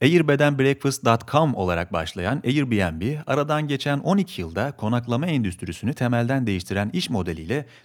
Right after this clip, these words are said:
dünyada parmakla gösterilen bir girişim haline geldi. Uzun süredir halka açılma planlarını erteleyen şirket,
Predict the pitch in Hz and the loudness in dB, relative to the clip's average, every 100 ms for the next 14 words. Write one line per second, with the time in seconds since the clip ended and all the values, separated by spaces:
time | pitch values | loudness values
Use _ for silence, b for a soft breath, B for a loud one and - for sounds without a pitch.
0 | - 175 156 156 151 139 143 170 131 98 | -4 0 0 0 -2 -2 0 0 -2 0
1 | 90 - 85 95 156 131 117 117 117 113 | 0 -2 -4 -2 0 -2 0 0 0 0
2 | 92 80 80 82 78 78 - - 117 156 | -2 -2 -4 -4 -6 -8 -8 -2 0 0
3 | - 107 113 143 123 117 139 113 135 151 | 0 -2 0 0 0 0 -2 -2 -2 0
4 | 120 98 92 87 85 82 87 82 80 80 | 2 2 2 0 0 -4 -4 -6 -6 -6
5 | 80 147 | -2 -2